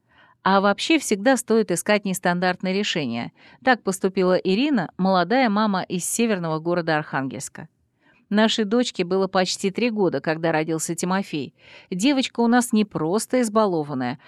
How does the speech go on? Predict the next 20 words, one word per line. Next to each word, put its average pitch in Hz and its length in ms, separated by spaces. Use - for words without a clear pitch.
она 214 320
залюбленная 190 720
бабушками 175 580
и 151 60
родителями. 123 680
Мы 208 240
решили 269 440
пойти 175 380
на 165 140
хитрость. 190 540
Когда 180 340
младенца 180 580
принесли 170 480
из 156 120
роддома, 160 560
мы 196 200
сообщили 165 640
ей, 240 320
что - 280
это 196 500